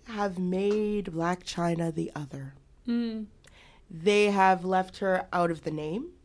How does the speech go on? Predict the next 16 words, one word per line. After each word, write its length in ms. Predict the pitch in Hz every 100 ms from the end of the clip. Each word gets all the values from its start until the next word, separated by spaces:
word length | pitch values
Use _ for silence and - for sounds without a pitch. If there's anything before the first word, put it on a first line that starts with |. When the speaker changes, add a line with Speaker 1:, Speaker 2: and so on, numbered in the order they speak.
| -
Speaker 2:
Yeah. 220 | 214 202 170 - - - - - -
Speaker 1:
Kardashian. 720 | 262 254 254 262 277 294 339 381 _ _ - - - -
They 440 | 175 185 180 180
have, 1040 | 185 170 180 170 170 165 165 160 160 156 - -
I, 300 | 180 196 -
I, 80 | -
you 180 | - 196
know, 220 | 180 160 - - - -
th-, 340 | 180 - 165
what 240 | 170 196 196
they're 140 | 190
doing 320 | 180 196 190
is 140 | 180 165
they're 100 | 165
closing 460 | - 185 180 185
ranks 500 | 170 170 170 180 -